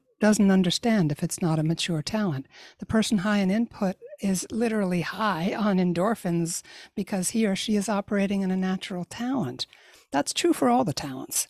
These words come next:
When you're using them, your brain gets really happy. It's part of God's design.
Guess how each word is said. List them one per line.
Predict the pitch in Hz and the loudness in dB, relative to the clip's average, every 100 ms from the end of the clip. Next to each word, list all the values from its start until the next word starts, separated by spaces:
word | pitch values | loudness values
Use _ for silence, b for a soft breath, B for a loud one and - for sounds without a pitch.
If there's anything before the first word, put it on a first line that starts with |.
| _ | _
When | 185 190 | 4 6
you're | 208 | 6
using | 269 220 294 262 208 | 4 6 6 6 4
them, | 175 180 | 4 2
your | 175 | 2
brain | 175 208 233 | 0 0 0
gets | 170 156 - | 0 -2 -4
really | 180 160 | -4 -2
happy. | 175 165 - 120 | -4 -6 -6 -10
It's | - | -10
part | - 202 190 | -8 -2 -2
of | - | 0
God's | 180 160 160 | 0 0 -2
design. | 147 151 165 131 104 | -4 -2 -2 -2 -6